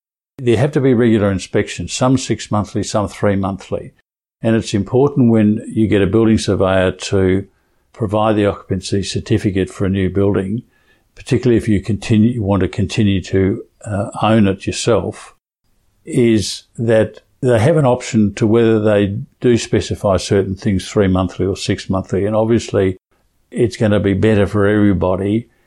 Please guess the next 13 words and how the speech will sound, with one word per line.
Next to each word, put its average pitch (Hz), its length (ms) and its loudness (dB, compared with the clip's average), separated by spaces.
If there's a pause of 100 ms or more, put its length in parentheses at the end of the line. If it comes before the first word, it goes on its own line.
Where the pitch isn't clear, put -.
(260)
if - 560 -2 (280)
there 120 140 2
are 107 40 2
only 98 140 2
six - 300 -2
monthly 95 380 2
inspections. - 1000 -4
I'm 95 180 0
talking 107 300 -2
about 98 120 2
lifts, 95 320 0
air 95 140 2
conditioning, 95 760 -2